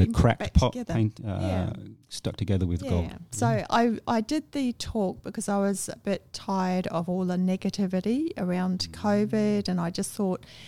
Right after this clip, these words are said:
Speaker 1: if we can take some of the cultures from around the world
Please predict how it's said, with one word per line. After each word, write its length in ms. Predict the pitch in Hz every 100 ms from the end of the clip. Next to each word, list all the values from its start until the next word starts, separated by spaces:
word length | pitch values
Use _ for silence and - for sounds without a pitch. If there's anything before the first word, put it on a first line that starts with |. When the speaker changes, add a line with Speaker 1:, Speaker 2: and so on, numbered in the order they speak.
| - - - _ -
Speaker 1:
if 160 | 208 214
we 100 | 214
can 240 | 220 190
take 300 | - 185 -
some 180 | - 190
of 140 | 180
the 80 | 180
cultures 840 | - - 220 - - 185 185 247 -
from 180 | 196 185
around 320 | 180 185 185
the 100 | 190
world 580 | 185 185 196 226 240